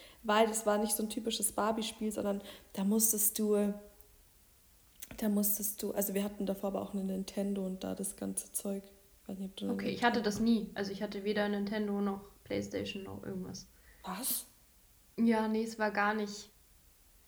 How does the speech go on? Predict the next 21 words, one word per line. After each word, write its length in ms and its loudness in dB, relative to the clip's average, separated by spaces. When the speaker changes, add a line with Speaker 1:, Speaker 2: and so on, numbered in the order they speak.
Speaker 2:
Also 160 2
ich 100 0
muss 140 6
sagen, 220 6
ich 140 -2
hab 180 0
ganz 280 6
viel 160 -4
Zeit 280 -2
mit 100 -4
meinen 160 0
Freunden 440 -2
draußen 440 2
verbracht. 580 -8
Also 240 -4
ich 200 -6
hing 180 2
immer 220 4
an 140 0
Klettergerüsten 1000 0
und 380 -2